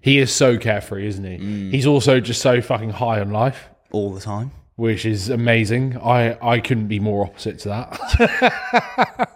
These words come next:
Speaker 1: I, I'm like
Speaker 2: You're not, you're not, you're positive. You
Speaker 1: Yeah,
Speaker 2: are.
Speaker 1: I'm po-, I'm positive, but I, I actively try to be positive. I wouldn't say I'm, I'm a
Speaker 2: You know
Speaker 1: I,
Speaker 2: what?
Speaker 1: I'm not high on life, you know.
Speaker 2: The, the days that you're high on life are, are Sundays.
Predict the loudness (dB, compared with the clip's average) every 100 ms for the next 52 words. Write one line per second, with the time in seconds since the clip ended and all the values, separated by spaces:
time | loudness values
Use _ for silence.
0 | -6 -4 -4 -8 -2 4 6 4 4 4
1 | 4 6 6 4 2 0 0 -2 -10 -10
2 | -2 0 0 -4 -8 -8 -8 -10 -8 -8
3 | -6 0 2 4 2 2 2 4 0 2
4 | -2 0 -4 -2 -2 0 2 0 2 4
5 | 4 0 -4 -8 -6 -10 -10 -12 -16 -10
6 | -4 -4 -4 -8 -14 -10 -12 -10 -12 -8
7 | -6 -4 -6 -6 -6 -6 -8 -6 -6 -4
8 | -4 -6 -12 _ _ _ _ _ -6 2
9 | 4 4 4 4 4 6 6 4 2 4
10 | 4 0 -2 -4 -6 -10 -2 -2 0 -2
11 | 0 0 0 -2 -4 -4 -4 -6 -6 -6
12 | -8 -10 -10 -8 -6 -6 -6 -6 -8 -12
13 | -12 -14 -14